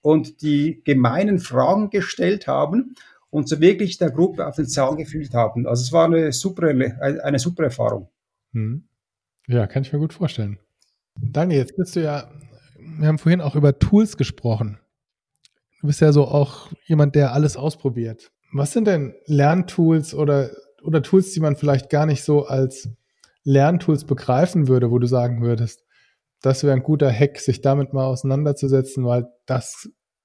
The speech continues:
Speaker 2: arbeitet oder funktioniert auch im Kontext Lernen?
Speaker 1: Also was ich persönlich sehr viel und, und,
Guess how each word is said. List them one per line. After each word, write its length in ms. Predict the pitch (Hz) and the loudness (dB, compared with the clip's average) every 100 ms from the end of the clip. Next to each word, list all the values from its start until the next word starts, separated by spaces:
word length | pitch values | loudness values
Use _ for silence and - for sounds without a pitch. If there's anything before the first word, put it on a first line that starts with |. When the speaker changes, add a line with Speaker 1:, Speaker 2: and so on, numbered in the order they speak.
| _ | _
Speaker 2:
arbeitet 560 | - 143 156 151 147 139 | 0 2 4 4 2 2
oder 160 | 143 131 | 2 2
funktioniert 640 | - 127 - 143 147 147 | 0 -2 0 0 0 -2
auch 180 | 135 135 | -6 -4
im 100 | 123 | -6
Kontext 420 | 135 127 120 - | -4 -2 -4 -2
Lernen? 340 | 139 156 98 _ _ _ _ _ _ _ _ _ _ - | -2 -2 -6 _ _ _ _ _ _ _ _ _ _ -4
Speaker 1:
Also 180 | 127 127 | -2 0
was 180 | 135 - | -2 -2
ich 240 | 202 - | -2 0
persönlich 640 | 185 160 165 175 135 - | 0 4 4 4 2 0
sehr 320 | - 151 180 180 | 0 4 4 2
viel 500 | - 175 175 180 175 | -2 0 0 0 -4
und, 360 | 151 151 147 | -2 -2 -2
und, 220 | 151 131 | -2 -4